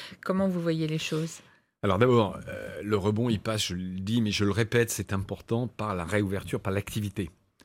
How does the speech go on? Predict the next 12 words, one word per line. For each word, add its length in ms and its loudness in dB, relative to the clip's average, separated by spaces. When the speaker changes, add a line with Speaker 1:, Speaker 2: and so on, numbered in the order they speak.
Speaker 2:
Euh, 40 -16
la 140 2
meilleure 400 6
façon 320 -2
de 60 0
repartir 440 -6
le 100 -4
pays, 520 -6
de 80 -2
rembourser 500 -4
la 140 -4
dette, 320 -4